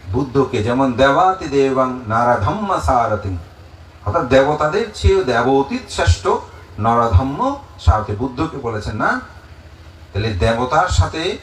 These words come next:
পূর্ব দেবতা বলছে কাকে? পিতামাতাকে। তাহলে মুক্ত পুরুষ মানে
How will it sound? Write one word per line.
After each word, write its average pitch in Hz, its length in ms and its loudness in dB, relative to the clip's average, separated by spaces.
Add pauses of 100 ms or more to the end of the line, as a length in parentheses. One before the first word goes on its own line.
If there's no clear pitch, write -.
(440)
পূর্ব 196 360 4
দেবতা 147 320 0
বলছে 131 340 -2
কাকে? 127 460 -2 (880)
পিতামাতাকে। 92 640 0 (600)
তাহলে 151 160 -4
মুক্ত 165 360 -2
পুরুষ 202 360 0
মানে 202 180 2